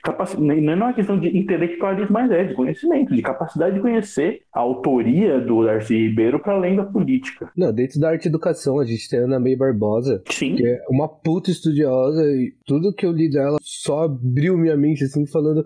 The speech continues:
Speaker 2: é esse tipo de educação que eu quero passar como arte educador, é isso que eu quero aplicar. E daí você encontra, todo mundo aqui já,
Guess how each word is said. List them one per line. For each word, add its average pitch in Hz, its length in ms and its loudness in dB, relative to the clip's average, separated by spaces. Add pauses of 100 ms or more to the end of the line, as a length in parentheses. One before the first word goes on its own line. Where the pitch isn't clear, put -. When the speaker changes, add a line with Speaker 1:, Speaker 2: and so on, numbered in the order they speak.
(120)
Speaker 2:
é 131 220 2
esse 151 260 -2 (140)
tipo 160 340 -2
de 151 80 0
educação 160 500 0
que 156 200 -2
eu 139 120 2
quero 156 220 -2
passar 156 340 -2
como 190 240 0
arte 160 200 0
educador, 202 600 0
é 131 80 2
isso 131 240 0
que 160 80 -2
eu 147 40 0
quero 165 160 2
aplicar. 214 460 -2 (100)
E 135 100 2
daí 131 260 2
você 151 300 0
encontra, 160 640 -2
todo 196 260 0
mundo 165 260 2
aqui 156 220 0
já, 170 600 2